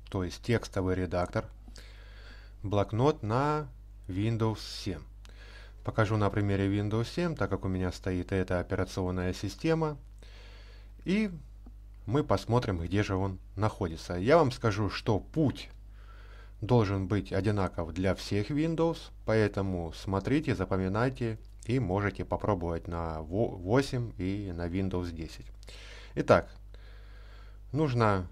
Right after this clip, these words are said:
нажать на кнопку «Пуск». Здесь есть вкладка «Все программы».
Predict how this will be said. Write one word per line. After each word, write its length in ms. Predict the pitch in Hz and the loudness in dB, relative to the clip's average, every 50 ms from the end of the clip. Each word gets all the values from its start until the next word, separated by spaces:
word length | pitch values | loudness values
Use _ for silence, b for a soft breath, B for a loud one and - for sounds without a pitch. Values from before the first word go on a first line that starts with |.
| - - | -8 -4
нажать 420 | - 101 104 95 107 101 90 - | 0 2 4 6 6 6 6 4
на 120 | 95 95 95 | 2 2 4
кнопку 340 | 107 107 95 - - 101 90 | 4 2 2 2 0 -4 -2
«Пуск». 460 | - - 117 135 135 - - - - - - - - - - - - b b b b b b b - | 2 2 2 2 2 -2 -10 -14 -14 -16 -16 -16 -16 -16 -16 -16 -18 b b b b b b b -10
Здесь 360 | 95 87 101 147 156 - - | -6 2 6 6 6 6 6
есть 200 | 104 104 95 - | 4 2 2 0
вкладка 520 | - - 107 104 95 - - - - 87 | 0 4 6 6 6 6 2 -2 -4 -4
«Все 220 | 80 - - - 110 | -4 0 2 2 2
программы». 600 | - - 95 85 92 98 101 107 113 120 123 127 | 4 4 4 6 6 4 4 4 2 0 -2 -4